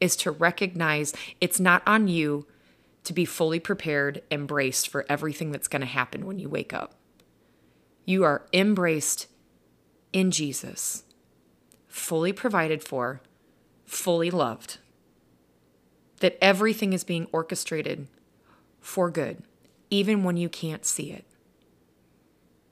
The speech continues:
And that there is courage available whether you understand or not, and your logic is not your security. Your logic isn't your security.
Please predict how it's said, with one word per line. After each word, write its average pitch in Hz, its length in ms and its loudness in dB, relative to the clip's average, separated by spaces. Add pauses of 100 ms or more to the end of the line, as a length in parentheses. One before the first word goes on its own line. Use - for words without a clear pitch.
(540)
And 196 140 4
that 185 200 4
there 185 100 2
is 165 220 0
courage 233 420 2
available 196 720 0
whether 175 280 2
you 170 360 -4
understand 180 680 -2
or 165 100 -4
not, 135 260 -2 (100)
and 151 140 -4
your 147 160 -2
logic 165 600 -4
is 151 180 -2
not 147 580 -4
your 147 300 -2
security. - 720 -6 (2500)
Your 175 160 0
logic 180 600 6
isn't 175 380 0
your 147 160 -2
security. 156 640 -6